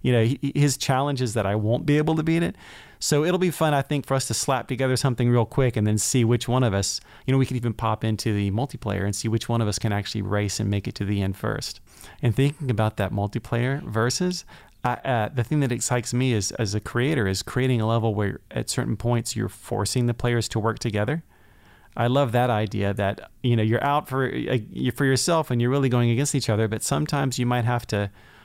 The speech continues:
you know, both take on a boss, like we saw in, in the video, or, you know, you might have to both work together to solve a puzzle. And then how do you go from being teammates to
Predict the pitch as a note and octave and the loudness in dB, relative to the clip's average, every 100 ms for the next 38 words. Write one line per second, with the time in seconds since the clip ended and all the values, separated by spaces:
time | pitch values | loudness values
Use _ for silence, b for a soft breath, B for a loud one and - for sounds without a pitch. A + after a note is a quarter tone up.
0 | B B2 A#2 A2+ A#2 - A2+ - G2 C#3 | B 0 2 2 0 0 -2 -2 -4 0
1 | C#3+ D3 C#3+ - - A#2 A2+ G#2+ - G#2 | 2 2 2 -2 -4 -4 -4 -4 -2 -2
2 | G2+ G2+ - G#2 G2+ A#2 A2+ A2+ A2 G2+ | -2 -4 -4 -2 -2 -2 0 -2 -2 -2
3 | F#2 F#2 B B B B - A#2 A2 G#2+ | -2 -4 B B B B -2 0 2 2
4 | G2+ G#2 G#2+ G2+ A2 G#2+ A#2 G#2 G2+ - | 0 -2 -2 0 -4 -4 -4 -2 -2 -4
5 | G2+ G2 - C#3 C3 C3 C3 B B B | -4 -4 -2 -2 0 -2 -4 B B B
6 | - A#2 A2 G#2+ A2 G#2 A#2 A2+ G#2+ G#2+ | 0 2 2 0 -2 0 2 2 0 2
7 | A2 - A2 G#2 G#2 - A#2 G2+ G2+ - | 0 0 -2 0 -4 0 0 0 -2 -4
8 | - A2 F#2+ G2+ | -6 -4 -2 -4